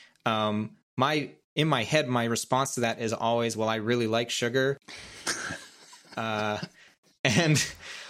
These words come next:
and also too, like, I think it's, it's, it doesn't fully, like, calling something sugar, uh, is very dismissive. Like, a lot of times,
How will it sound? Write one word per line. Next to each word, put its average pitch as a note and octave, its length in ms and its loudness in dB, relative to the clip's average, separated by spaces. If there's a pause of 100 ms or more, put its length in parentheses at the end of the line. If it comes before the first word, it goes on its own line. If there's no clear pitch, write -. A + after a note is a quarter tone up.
and B2+ 280 2
also E3 400 4
too, F3+ 280 6
like, D3 260 4
I F#3+ 100 4
think A#3 200 2
it's, - 360 0
it's, - 420 0
it D#3 340 -2
doesn't F#3+ 480 2
fully, C#3+ 600 4 (400)
like, A#2+ 320 -2 (1000)
calling G#3 320 4
something F3+ 340 0
sugar, C3+ 600 2 (380)
uh, A2+ 320 0
is B2 200 0
very D3 280 4
dismissive. A2+ 720 0
Like, A2 260 -2
a A#2+ 60 -2
lot C3 240 2
of E3+ 100 -2
times, A2 600 -2